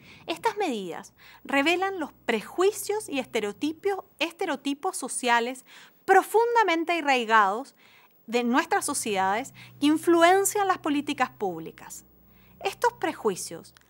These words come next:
asumen que las personas que viven en la pobreza son perezosas, irresponsables, indiferentes a la salud y a la educación de sus hijos, deshonestas, indignas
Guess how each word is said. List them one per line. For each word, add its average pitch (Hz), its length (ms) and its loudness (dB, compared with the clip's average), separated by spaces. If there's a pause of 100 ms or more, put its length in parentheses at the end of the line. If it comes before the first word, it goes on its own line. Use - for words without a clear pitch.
asumen 214 680 0 (360)
que 302 80 0
las 320 100 0
personas 427 580 2
que 359 100 -4
viven 285 280 -2
en 254 120 0
la 202 120 0
pobreza 196 580 -6 (260)
son 254 200 -2
perezosas, 285 880 -4 (140)
irresponsables, 302 1080 4 (280)
indiferentes 370 840 2
a 339 60 2
la 285 100 2
salud 247 340 0
y 302 80 0
a 302 60 0
la 269 80 2
educación 240 480 -2
de 254 80 -4
sus - 240 -10
hijos, 277 460 -8 (320)
deshonestas, 262 920 0 (400)
indignas 339 760 4